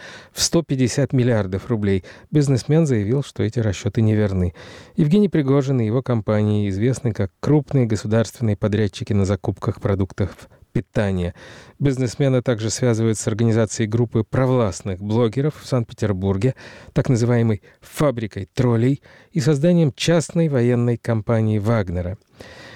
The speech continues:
В С Ш А предприниматели обвиняют в попытке вмешательства в президентские выборы. Сам Пригожин отрицает все обвинения в свой адрес.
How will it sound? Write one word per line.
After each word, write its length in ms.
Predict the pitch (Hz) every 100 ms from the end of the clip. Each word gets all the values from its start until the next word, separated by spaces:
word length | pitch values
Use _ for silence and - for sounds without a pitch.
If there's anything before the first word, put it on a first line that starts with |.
| -
В 80 | -
С 100 | 185
Ш 220 | 151 190
А 40 | 185
предприниматели 640 | 156 143 135 139 131 123 120
обвиняют 440 | 113 117 117 110
в 100 | -
попытке 480 | - 110 135 - 127
вмешательства 720 | 113 107 - 131 139 - 143
в 40 | -
президентские 640 | 120 101 107 101 - 107
выборы. 480 | 92 90 82 85 85 - - - -
Сам 220 | 110 92
Пригожин 400 | 101 117 120 107
отрицает 540 | 98 107 - 87 82
все 260 | - - 98
обвинения 520 | 85 87 107 117 98
в 60 | -
свой 380 | - 98 92 - - -
адрес. 640 | 107 90 82 80 - -